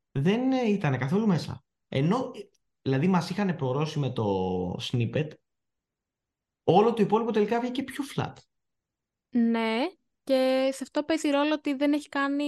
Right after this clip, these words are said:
Speaker 2: ιδιαίτερη προσπάθεια για performance αυτός, που είναι το δυνατό του χαρτί.
Speaker 1: Και οι κάμερες εμένα δεν μου άρεσαν. Ήταν πολύ στατικές.
Speaker 2: Ούτε οι κάμερες ήταν καλές στο δεύτερο μισό του τραγουδιού.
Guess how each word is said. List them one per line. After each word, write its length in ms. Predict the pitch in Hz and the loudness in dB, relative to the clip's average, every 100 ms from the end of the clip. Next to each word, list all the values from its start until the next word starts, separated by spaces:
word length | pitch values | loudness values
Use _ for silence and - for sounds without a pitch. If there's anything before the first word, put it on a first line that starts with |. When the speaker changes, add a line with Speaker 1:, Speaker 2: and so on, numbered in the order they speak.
| 285 277 277 | -2 -2 -4
Speaker 2:
ιδιαίτερη 280 | 254 254 285 | -4 -4 -2
προσπάθεια 600 | 269 - 247 247 - 269 | -2 -2 -2 -2 -2 -4
για 160 | 254 247 | -2 -2
performance 580 | 226 - 208 180 180 - _ | -4 -4 -2 -2 -4 -10 _
αυτός, 440 | 208 - 185 - - _ _ _ _ | -10 -6 -8 -8 -20 _ _ _ _
που 100 | 220 | 2
είναι 140 | 226 | 4
το 720 | 220 220 214 208 208 202 202 | 4 2 4 2 0 0 -2
δυνατό 280 | 202 214 208 | 0 -2 -2
του 80 | 214 | -4
χαρτί. 420 | 226 202 190 185 - _ _ | -6 -6 -8 -8 -12 _ _
Speaker 1:
Και 100 | 180 | 2
οι 80 | 175 | 2
κάμερες 480 | 220 262 254 160 120 | 4 4 4 2 2
εμένα 200 | 98 95 | 0 -2
δεν 100 | 90 | -2
μου 80 | 85 | -2
άρεσαν. 400 | 85 - - - | -4 -8 -12 -10
Ήταν 200 | - 202 | -8 -4
πολύ 140 | 208 | -2
στατικές. 640 | 202 190 139 139 120 - - _ - - | -2 -2 0 0 -2 -6 -20 _ -20 -2
Speaker 2:
Ούτε 280 | - 269 302 | 2 4 4
οι 80 | 294 | 4
κάμερες 460 | 262 220 208 196 | 4 4 2 0
ήταν 160 | - 214 | -4 -6
καλές 320 | 202 202 196 | -2 0 0
στο 120 | 196 196 | -2 -4
δεύτερο 260 | 196 190 | -4 -4
μισό 180 | 190 - | -4 -4
του 60 | 190 | -4
τραγουδιού. 480 | 185 175 185 180 | -4 -6 -8 -12